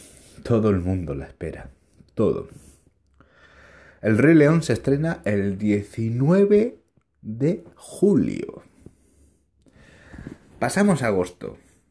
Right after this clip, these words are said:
Ya empieza la cosa a flojear porque... Mm, empieza a flojear un poquillo. Pero bueno, todavía hay. Agosto, sobre todo,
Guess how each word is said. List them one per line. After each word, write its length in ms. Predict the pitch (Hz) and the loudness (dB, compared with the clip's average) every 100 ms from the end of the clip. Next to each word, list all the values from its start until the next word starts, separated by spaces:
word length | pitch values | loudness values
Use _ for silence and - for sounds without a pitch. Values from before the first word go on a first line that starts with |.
| _ - | _ -20
Ya 280 | 110 135 | -10 -4
empieza 480 | 190 170 185 175 160 | -2 -4 -6 -6 -4
la 120 | 143 | -4
cosa 280 | 131 143 147 | -4 -6 -6
a 20 | |
flojear 680 | 135 127 117 - 113 120 117 | -6 -6 -6 -6 -6 -6 -8
porque... 680 | - - - 101 95 85 - _ _ _ _ _ _ _ _ _ _ _ _ _ _ | -12 -14 -8 -6 -6 -8 -12 _ _ _ _ _ _ _ _ _ _ _ _ _ _
Mm, 180 | 143 110 87 - _ _ _ | -4 -4 -6 -14 _ _ _
empieza 240 | 107 131 120 | -16 -12 -12
a 20 | |
flojear 400 | - 95 95 92 | -14 -14 -12 -12
un 120 | 92 | -14
poquillo. 500 | - - 78 71 69 _ - - _ _ _ _ _ _ - - | -20 -18 -16 -16 -18 _ -20 -20 _ _ _ _ _ _ -20 -4
Pero 160 | 143 | 0
bueno, 240 | 147 107 98 | 0 -2 -4
todavía 440 | 113 123 120 85 | -4 -2 -2 -2
hay. 220 | 76 71 - - _ _ - - - - - - - _ _ _ _ _ _ _ _ _ _ _ _ _ _ _ _ _ _ _ - | -4 -8 -14 -20 _ _ -12 -10 -10 -14 -20 -20 -20 _ _ _ _ _ _ _ _ _ _ _ _ _ _ _ _ _ _ _ -12
Agosto, 720 | 147 196 202 - 170 208 - _ - - - - _ _ _ _ _ _ _ _ _ - | -2 0 0 -4 -8 -8 -12 _ -20 -20 -20 -20 _ _ _ _ _ _ _ _ _ -8
sobre 340 | 139 123 131 | -4 -2 -2
todo, 440 | 131 165 151 151 | -2 -4 -4 -8